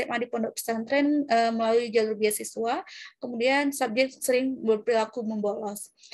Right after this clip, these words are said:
Dua ribu enam belas, ibu kami meninggal dunia dan ayah subjek meninggal dunia karena kecelakaan. Dua ribu tujuh belas, subjek, eh, mendapatkan tuntutan dari,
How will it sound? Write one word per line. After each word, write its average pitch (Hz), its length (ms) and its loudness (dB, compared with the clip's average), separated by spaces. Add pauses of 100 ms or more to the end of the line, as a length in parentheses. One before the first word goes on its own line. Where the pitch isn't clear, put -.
(240)
Dua 247 160 6
ribu 247 240 0
enam 254 240 0
belas, 247 480 2
ibu 269 240 -2
kami 311 320 2
meninggal 233 640 0
dunia 233 640 2
dan 311 240 2
ayah 240 160 -2
subjek 240 400 -6
meninggal 226 400 0
dunia 233 320 -2
karena 233 240 -4
kecelakaan. 214 720 -10 (1500)
Dua 262 160 8
ribu 254 160 0 (400)
tujuh 233 240 4
belas, 226 560 4
subjek, 262 640 0
eh, 233 400 2
mendapatkan 262 680 -2
tuntutan 277 600 0
dari, 214 720 6